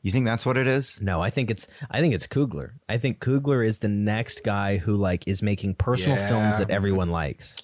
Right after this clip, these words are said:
Speaker 3: Fuck, you're kinda right. 'Cause he can, like, make a huge big budget thing, and he
Speaker 2: That's
Speaker 3: can
Speaker 2: about
Speaker 3: make
Speaker 2: him.
Speaker 3: three, and he, yeah, that's still about him in a weird way. And then he can make three little things, and they're all
Speaker 2: Yeah.
Speaker 3: good.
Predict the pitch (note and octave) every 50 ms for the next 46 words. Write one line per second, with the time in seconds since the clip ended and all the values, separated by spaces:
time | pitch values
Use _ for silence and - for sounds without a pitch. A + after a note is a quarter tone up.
0 | - _ _ - - G#2+ A2 G#2 - - G#2 - - G#2 G#2+ A#2 A#2+ A#2+ A#2+ A#2+
1 | A#2+ B2+ B2+ A#2+ A#2 - - - - B2+ B2 - C3+ C#3+ - D#3 C#3+ C#3 C#3 C#3
2 | C3 G#2+ A2+ A#2 B2 B2 B2 A#2 G#2+ - - - - G#2+ A#2 A#2+ B2 B2+ B2+ B2+
3 | B2+ B2 A2+ A2 - A#2 A2+ A#2+ A2+ G#2+ G2+ A#2 A#2 A#2+ A#2 C3+ C#3 - - -
4 | D#3+ D3+ D3+ D#3 D3+ D#3 E3 - - - - - - A#2 A#2+ B2 C3 B2 B2+ B2+
5 | B2+ G#2+ G2+ F#2 - - C3+ A#2+ D3+ C3 B2+ C3+ C3 C3 C3 C3 C3+ C3+ - -
6 | _ _ _ _ _ _ _ _ _ _ _ B2 B2 A#2+ A#2 A2 A#2+ B2+ A#2+ A2
7 | - B2+ C#3 C#3+ C3 A#2 A#2+ A#2 - - - - C#3+ C#3+ C#3+ C#3 B2+ C#3 C3+ C3+
8 | C3 A#2 B2+ C#3+ C#3 C#3 C3 B2+ A#2+ A#2+ A#2+ A#2 A2+ A2+ A2+ A2+ A2+ A#2 - A#2
9 | A#2 A2+ A#2 A2+ A2+ B2 B2 A2+ B2 A#2+ B2 A#2 - - - - C3+ A#2+ B2+ B2
10 | A#2+ A#2+ A#2 A#2 G#2 G2+ G#2 A#2 A#2 A#2+ A#2 A2 - G#2+ G2+ G2 F#2+ F2+ F#2 F#2
11 | F#2+ - - - - _ _ _ - - - _ _ _ A2 A2 G#2+ G2+ G2+ G2
12 | F#2+ F#2 F#2+ G2+ G#2+ G#2 - - G2+ F#2 D#2+ D#2 - -